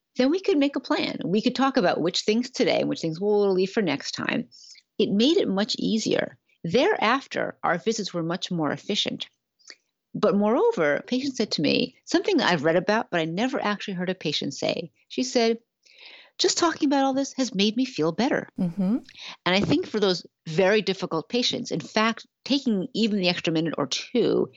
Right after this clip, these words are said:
Speaker 1: can be quite therapeutic. And of course, that's what we're in the business to do, to make our patients feel better. And for these patients for whom a lot of their issues, their pain derives from things that we can't control as physicians, their psychosocial, their economic, their,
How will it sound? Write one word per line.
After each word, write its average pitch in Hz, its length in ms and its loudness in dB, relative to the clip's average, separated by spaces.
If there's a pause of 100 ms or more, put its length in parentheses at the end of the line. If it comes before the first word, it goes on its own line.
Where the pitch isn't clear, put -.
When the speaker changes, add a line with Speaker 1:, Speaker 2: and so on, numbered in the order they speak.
(500)
Speaker 1:
can 208 160 2
be 202 120 2
quite - 380 -2
therapeutic. - 760 -2 (200)
And 170 80 0
of 175 100 -4
course, 190 280 -2
that's 247 280 -2
what 196 60 0
we're 202 100 2
in 202 60 2
the 180 100 -2
business 175 360 -4
to 165 60 -6
do, 202 240 2
to 156 80 -4
make 165 180 0
our 147 80 2
patients 151 340 -2 (100)
feel 139 200 -2
better. 170 240 2
And 160 140 2
for 180 80 -8
these 170 160 -2
patients 196 420 -2 (180)
for 180 140 -2
whom 202 320 -2
a 156 80 4
lot 175 360 2
of 170 120 2
their - 140 4
issues, 156 540 0 (260)
their 156 140 4
pain 170 580 0 (420)
derives 170 580 2
from 160 180 -4
things 175 200 -6
that 143 80 -4
we 151 100 -2
can't 214 220 -6
control - 300 -4
as - 80 -6
physicians, - 440 -4
their 139 100 -2
psychosocial, 180 560 0
their 139 140 -2
economic, 180 600 0
their, - 140 -4